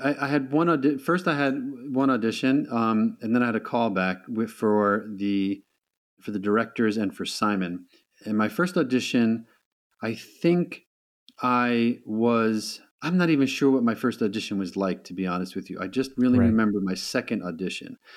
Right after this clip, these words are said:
Speaker 1: And in my second audition, I was, there was a woman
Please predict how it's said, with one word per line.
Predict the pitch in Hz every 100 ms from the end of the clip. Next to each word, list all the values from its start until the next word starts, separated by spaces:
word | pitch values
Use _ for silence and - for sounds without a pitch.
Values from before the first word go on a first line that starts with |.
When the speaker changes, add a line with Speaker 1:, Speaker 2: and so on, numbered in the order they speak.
| - - _ _
Speaker 1:
And | 110
in | 117
my | 117
second | 113 190 190 180
audition, | 131 117 117 - 107 104 107 _ _ - _ _ _ -
I | 113 117 123 101
was, | 117 113 110 107 - - _ _
there | 120 123
was | 117 107 - -
a | 113 110 107
woman | 107 147 175 143 123 123